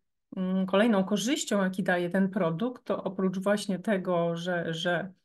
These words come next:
ma ten filtr trzydziestkę na lato,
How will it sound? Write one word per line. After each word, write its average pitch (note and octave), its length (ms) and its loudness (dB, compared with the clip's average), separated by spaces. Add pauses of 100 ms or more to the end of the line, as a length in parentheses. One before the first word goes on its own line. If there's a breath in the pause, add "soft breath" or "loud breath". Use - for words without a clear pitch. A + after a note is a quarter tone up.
(400)
ma F3+ 160 2
ten F#3 260 2
filtr F#3 380 0 (180)
trzydziestkę F3+ 680 -4
na F3+ 160 -2
lato, F3 520 2